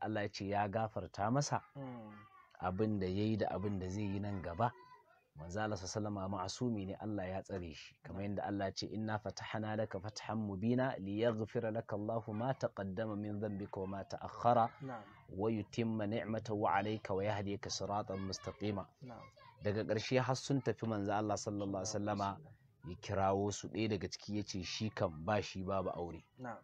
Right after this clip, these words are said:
Speaker 1: Shi, "A, ina to manzo Allah kenan sallallahu alaihi wasallama, daga shi yanzu babu aure."
Speaker 2: Mm.
Speaker 1: Ɗaya ya ce, "Cap, ai yanzu daga yau
Speaker 2: Mm.
Speaker 1: mun yi ban kwana da bacci, ba, ba ni babu bacci."
Speaker 2: Na'am.
Speaker 1: Ɗaya kuma ya ce shi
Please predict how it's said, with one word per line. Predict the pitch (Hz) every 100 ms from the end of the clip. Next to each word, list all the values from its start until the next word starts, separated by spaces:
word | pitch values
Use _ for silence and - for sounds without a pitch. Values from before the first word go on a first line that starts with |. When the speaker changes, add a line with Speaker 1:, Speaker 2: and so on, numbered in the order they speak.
| - - _ _ _ _
Speaker 1:
Shi, | - -
"A, | 120 120 90
ina | 87 113 101
to | - 110
manzo | 104 101 120
Allah | 123 120 110
kenan | 110 107
sallallahu | 110 120 110 107 104
alaihi | 107
wasallama, | 104 98 98
daga | 90 92
shi | - 127 131 127
yanzu | 107 101
babu | 104 101 98
aure." | 90 90 82 - 127
Speaker 2:
Mm. | 127 117 104
Speaker 1:
Ɗaya | 110
ya | 123
ce, | - 107
"Cap, | - - - -
ai | 113 127
yanzu | 120 107
daga | 110 95 101
yau | 104 120 98 - - -
Speaker 2:
Mm. | 123 120 110
Speaker 1:
mun | 98 104 113 120
yi | 120 117
ban | 101 113 113
kwana | - 117 117 110
da |
bacci, | 85 90 - - 87
ba, | 87 92 123 131 82
ba | 90 104 131 117
ni | 104
babu | 98 104 95
bacci." | 80 78 - - -
Speaker 2:
Na'am. | 120 98 - _ _ _ _ _ -
Speaker 1:
Ɗaya | 107 107
kuma | - 110
ya | 110
ce | -
shi | 98 101